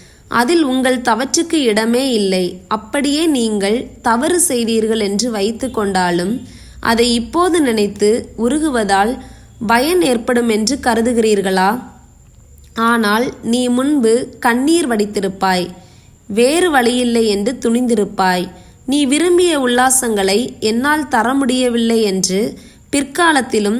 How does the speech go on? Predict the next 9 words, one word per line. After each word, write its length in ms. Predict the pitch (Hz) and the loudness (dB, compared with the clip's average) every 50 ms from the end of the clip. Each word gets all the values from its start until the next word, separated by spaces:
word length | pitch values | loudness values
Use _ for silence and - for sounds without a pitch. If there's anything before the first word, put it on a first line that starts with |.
| 254 - - | -6 -8 -6
ரகசிய 480 | - 220 214 233 294 302 - 320 320 302 277 | -4 -2 -2 0 0 0 0 0 0 0 0
கண்ணீர் 420 | - 233 208 208 202 202 214 220 | -2 -2 0 0 0 0 0 0
வடித்திருப்பாய். 800 | 214 202 202 202 196 208 202 196 190 190 - 185 185 180 180 185 - - - - - - - - - - | -2 -2 -2 -4 -4 -4 -4 -4 -4 -4 -2 -2 0 0 -2 -4 -8 -14 -20 -20 -20 -20 -20 -20 -14 -6
இல்லை, 400 | 233 240 254 269 262 247 226 202 196 - - - - - | -2 -2 0 0 2 2 2 0 0 -2 -6 -12 -8 -6
அப்படி 420 | 202 196 - - - 302 320 311 | -4 -4 -4 -4 -2 -2 0 0
ஒரு 240 | 277 247 233 220 226 220 | 2 2 2 2 2 0
குறையே 420 | - 226 220 220 220 220 220 233 277 302 | 0 -2 0 0 0 2 2 2 0 0
எனக்கு 360 | 262 226 208 208 202 208 220 202 202 | 0 0 -2 -2 -4 -4 -4 -2 0
ஏற்பட்டதில்லை. 840 | 202 220 247 220 - 254 233 240 214 202 185 190 185 185 180 180 | 0 -2 -2 -4 -6 -6 -4 -4 -4 -4 -2 -2 -2 -2 0 -2